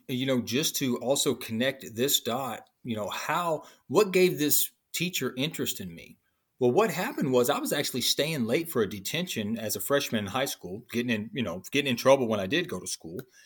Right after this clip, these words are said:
And I walked by one day and there was a chess cl-, uh, club going on. And I just walked in there and started just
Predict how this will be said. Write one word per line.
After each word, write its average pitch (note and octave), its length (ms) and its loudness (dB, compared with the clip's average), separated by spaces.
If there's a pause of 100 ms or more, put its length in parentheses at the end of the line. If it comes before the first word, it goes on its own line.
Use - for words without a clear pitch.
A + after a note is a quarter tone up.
(320)
And C3 220 4
I A#2+ 40 8
walked D3 300 6
by D3+ 140 2
one C3+ 180 2
day A2 180 2
and A2+ 80 4
there A2+ 80 4
was G2+ 120 -6
a - 40 -6
chess - 360 0
cl-, - 260 -12
uh, G2 160 0
club A2+ 460 -2
going G#2 240 0
on. D#3 240 -4 (680)
And B2 240 4
I A#2 120 4
just D#3 260 0
walked C3 240 2
in B2+ 60 4
there A#2+ 120 8
and A2+ 80 4
started A#2 320 4
just G#2+ 280 -2